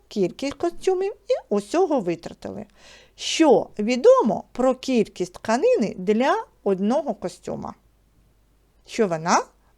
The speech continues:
однакова. Тому що в питанні сказано, скільки таких костюмів. Отже, були однакові. Щоб дізнатися, скільки костюмів можна пошити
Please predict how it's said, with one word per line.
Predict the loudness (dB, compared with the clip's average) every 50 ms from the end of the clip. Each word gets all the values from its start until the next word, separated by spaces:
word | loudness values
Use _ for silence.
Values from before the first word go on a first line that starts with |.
| _ _ 0
однакова. | 2 2 2 2 2 2 4 2 2 -2 -4 -8 -8 -8 -8 -10 _ _ _ _ _ _ _ _ _ _ _ _ _ _ _ _
Тому | -2 0 2 2 0
що | 0 -4 -6 -8 -8
в | -8
питанні | -8 -10 -6 -4 -4 -4 -2 -4 -4 -6
сказано, | -2 0 2 2 2 2 -2 -4 -6 -8 -12 -18 -20 -20 -20 -20
скільки | -20 -16 -2 4 6 8 8 6 6 0 -4 -4 -6
таких | -6 _ 0 2 2 2 0 -2 0 4 6 6 8 6 4 0 -4 -10 _ _ _ _
костюмів. | -4 -4 -4 -4 -6 -8 -4 -2 0 0 2 0 0 -2 -4 -6 -10 _ _ _ _ _ _ _ _
Отже, | 2 4 4 4 2 0 0 0 0 0 0 -4 -12 -20 -20 _ _ _ _ _ _ _ _ _ _ _ _ _ _ _ _ _ _ -20 _ _ _ _ _ _ _ 2
були | 4 6 6 8 8 6 4 2 2 2
однакові. | 4 4 4 4 4 4 2 2 -2 -4 -6 -6 -6 -8 -10 -12 _ _ _ _ _ _ _ _ _ _ _ _ _ _ _ _ _ _ _ _ _ -20 -20 -20 -20 -20 -20 -20 -20 _ _ _ _ _ _ _ _ _ -10
Щоб | 0 4 4 4 4 4
дізнатися, | 0 0 0 2 2 2 2 0 -2 -2 -2 -2 -4
скільки | -2 2 4 4 4 4 2 -2
костюмів | -2 -2 -2 -4 -2 0 0 2 4 4 2 2
можна | 4 2 2 2 0 -2 -6
пошити | -4 -4 -4 -4 -2 -4 -6 -6 -6 -8 -10